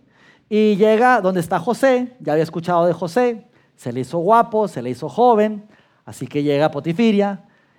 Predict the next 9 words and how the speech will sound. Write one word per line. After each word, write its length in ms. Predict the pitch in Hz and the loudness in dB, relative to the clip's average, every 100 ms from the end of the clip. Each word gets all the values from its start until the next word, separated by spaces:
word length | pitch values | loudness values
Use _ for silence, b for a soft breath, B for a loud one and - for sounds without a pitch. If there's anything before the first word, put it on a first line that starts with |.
| b | b
y 120 | 135 | -8
le 140 | 127 131 | -6 -4
dice 460 | 131 131 143 143 | -4 -4 -4 -4
a 80 | 139 | -6
José, 380 | - 127 147 147 | -10 -10 -6 -6
"José, 520 | 131 131 165 175 160 - | -8 -4 -2 -2 -4 -8
quiero 160 | 135 | -8
estar 220 | 135 143 | -6 -8
contigo". 480 | 135 143 226 180 143 | -8 -6 -4 -4 -8